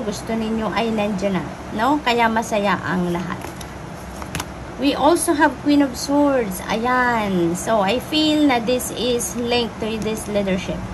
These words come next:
no? Ah, na, na card. Ibig sabihin yan na, ah, be, be honest with yourself. Be honest with yourself.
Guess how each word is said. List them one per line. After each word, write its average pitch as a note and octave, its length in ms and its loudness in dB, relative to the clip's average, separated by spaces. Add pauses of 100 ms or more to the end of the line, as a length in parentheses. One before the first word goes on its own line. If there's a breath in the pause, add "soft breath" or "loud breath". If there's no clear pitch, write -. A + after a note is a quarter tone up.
(160)
no? C4 240 2 (320 loud breath)
Ah, G3 480 4
na, G3 240 4
na G3 100 2 (140)
card. D#3+ 240 2 (400 loud breath)
Ibig A#3+ 160 -2
sabihin B3+ 480 2
yan A3+ 240 2
na, G#3+ 320 4 (320 loud breath)
ah, G#3 720 4 (160)
be, D4+ 480 2
be C#4 400 0
honest A3 480 0 (160)
with G3+ 160 -4
yourself. F#3+ 400 -4 (240)
Be A3 80 -2
honest A3+ 480 -2
with G3+ 160 -6
yourself. F#3 400 -2